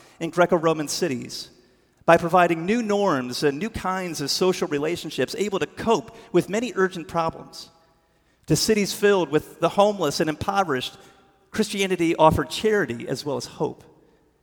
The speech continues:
To cities filled with newcomers and strangers,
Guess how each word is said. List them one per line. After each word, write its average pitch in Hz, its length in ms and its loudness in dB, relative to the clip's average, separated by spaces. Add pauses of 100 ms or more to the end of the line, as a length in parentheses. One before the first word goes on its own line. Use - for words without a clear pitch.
(300)
To 139 80 0
cities 180 360 2
filled 190 240 0
with 156 180 -6
newcomers 165 640 -4
and 131 80 -10
strangers, 185 840 -10